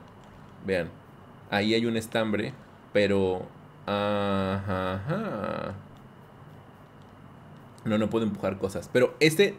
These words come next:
este cuadrado va aquí y ya después de ello me subo y ya puedo pasar. No manches, qué chido. O sea,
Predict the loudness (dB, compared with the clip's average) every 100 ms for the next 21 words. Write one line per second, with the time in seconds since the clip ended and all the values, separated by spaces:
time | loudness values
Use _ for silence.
0 | -4 0 2 2 4 6 6 6 2 2
1 | 2 2 0 0 0 -2 -6 -2 4 6
2 | 6 2 0 2 2 0 0 4 4 4
3 | 0 -2 -18 -20 -20 -12 -2 2 2 2
4 | 2 2 0 -2 -4 -2 -2 -4 -8 -16
5 | -20 -20 -20 -20 -20 -20 -20 -12 -8 -6
6 | -6 -6 -6 -8 -8 -12 -8 -8 -8 -10
7 | -8 -2 -2